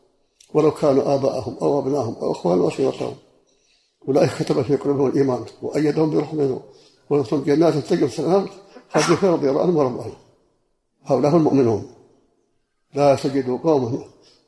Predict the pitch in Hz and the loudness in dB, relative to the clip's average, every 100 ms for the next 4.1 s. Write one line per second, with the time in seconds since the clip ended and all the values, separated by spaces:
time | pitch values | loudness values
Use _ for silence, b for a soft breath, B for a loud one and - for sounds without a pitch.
0 | 160 214 185 - 185 170 165 165 151 - | 2 2 2 2 4 4 4 4 0 0
1 | 151 147 147 135 120 110 - _ _ - | 0 0 0 0 -2 -8 -14 _ _ -4
2 | 156 143 147 147 139 123 120 - - _ | 2 2 2 0 0 0 -2 -10 -20 _
3 | _ _ _ _ _ _ _ - 185 151 | _ _ _ _ _ _ _ 2 4 4